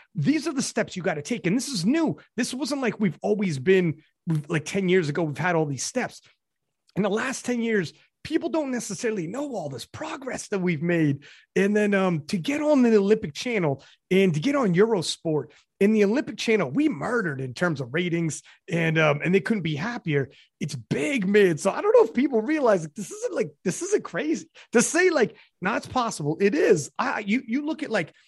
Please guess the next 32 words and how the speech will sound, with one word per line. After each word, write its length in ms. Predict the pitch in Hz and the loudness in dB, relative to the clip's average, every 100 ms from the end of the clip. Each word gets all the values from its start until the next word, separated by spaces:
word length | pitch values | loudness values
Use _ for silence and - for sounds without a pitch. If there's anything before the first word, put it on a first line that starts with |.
| _ - | _ -6
Muay 300 | 151 180 233 | 0 0 0
Thai 260 | - 180 175 | -4 -8 -8
kickboxing 680 | - 165 139 123 - 127 117 _ _ | -8 -10 -10 -10 -10 -14 -16 _ _
and 180 | 160 143 | -4 -4
Sambo 640 | - - 175 165 127 107 - _ _ | -4 -4 -2 -2 -4 -10 -16 _ _
just 220 | - 165 | -4 -4
got 180 | - 151 | 0 0
in 100 | 139 | 0
the 120 | 139 | -2
Olympics. 500 | 131 131 - - - _ _ _ _ - | -4 -6 -10 -20 -20 _ _ _ _ -4
This 260 | 151 349 | -2 -2
shit 300 | - 330 349 | 0 2 4
is 160 | 233 151 | 2 0
there. 220 | 247 - | -2 0
You 260 | 175 170 311 | -2 0 0
look 180 | 330 | -2
at 40 | - | -2
the 60 | |
structure, 400 | 190 - 220 - | -8 -6 -6 -6
'cause 140 | 175 160 | -4 0
I'm, 160 | 180 | 2
like, 140 | 180 165 | 0 0
an 100 | 156 | 0
M 160 | 170 | 0
M 100 | 156 | 0
A 100 | 160 | 0
fan, 280 | 165 202 220 | -2 -2 -4
so 180 | - 151 | -6 -8
I 60 | 123 | -6
follow 300 | 156 160 147 | -6 -4 -4
those 180 | 143 | -6
sports. 400 | - - 208 226 | -10 -6 -6 -6